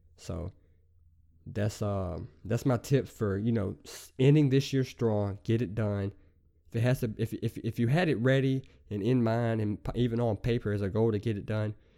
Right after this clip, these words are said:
hustle at it, work, grind overtime. We're almost near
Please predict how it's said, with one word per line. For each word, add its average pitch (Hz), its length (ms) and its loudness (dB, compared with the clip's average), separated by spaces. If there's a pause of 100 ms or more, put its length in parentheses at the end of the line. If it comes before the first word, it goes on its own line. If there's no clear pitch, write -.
(600)
hustle 135 360 0
at 127 120 0
it, - 100 -4
work, 110 320 2 (100)
grind 113 260 2
overtime. 104 560 0
We're 98 180 -2
almost 123 480 0
near 107 580 0